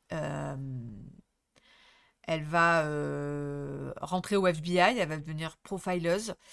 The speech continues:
Euh, je pense, voilà, elle va toujours avoir ce trauma de, de, de, de sa sœur, et cetera. Euh, après, l'intrigue en elle-même,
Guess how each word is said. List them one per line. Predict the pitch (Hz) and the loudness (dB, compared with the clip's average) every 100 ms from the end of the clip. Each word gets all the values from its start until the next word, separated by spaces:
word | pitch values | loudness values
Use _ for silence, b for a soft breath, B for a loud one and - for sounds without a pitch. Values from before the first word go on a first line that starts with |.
| B B B _ - | B B B _ -8
Euh, | 160 156 147 147 143 - | -6 -6 -8 -10 -14 -16
je | - 165 | -10 -10
pense, | - 170 | -8 -6
voilà, | 190 196 170 - | -2 0 -2 -2
elle | 147 | -4
va | 156 | -4
toujours | - 190 | -2 0
avoir | 175 180 196 | 4 4 2
ce | - | -4
trauma | 170 - 185 190 190 190 185 | -8 -8 -2 2 6 6 4
de, | 160 156 | -2 -6
de, | 147 147 | -8 -8
de, | 160 165 | -10 -10
de | 143 151 | -8 -6
sa | - 160 | -6 -4
sœur, | - 196 196 | 0 2 0
et | 175 | -2
cetera. | - 175 175 165 233 B B B B B B - | -8 -4 2 4 2 B B B B B B 4
Euh, | 185 - | 6 10
après, | 349 339 - 330 | 8 8 2 2
l'intrigue | 294 262 254 - 302 | 4 2 2 -2 0
en | 277 | 2
elle-même, | 262 254 247 269 277 | 2 2 2 2 0